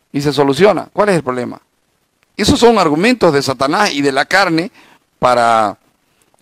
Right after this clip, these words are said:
para hacerle barra al pecado.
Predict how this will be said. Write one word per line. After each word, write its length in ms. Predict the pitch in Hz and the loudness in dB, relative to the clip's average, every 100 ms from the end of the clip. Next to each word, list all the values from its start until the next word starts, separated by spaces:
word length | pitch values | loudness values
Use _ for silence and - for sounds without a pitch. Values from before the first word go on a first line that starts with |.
| - | -6
para 680 | 123 117 110 104 101 101 98 - _ _ _ _ _ - | 0 2 2 2 0 -2 -6 -10 _ _ _ _ _ -10
hacerle 320 | 113 - 170 | 0 2 4
barra 360 | 139 175 143 | 4 4 2
al 100 | 120 | -4
pecado. 460 | 113 117 160 139 95 | -6 -2 0 0 -2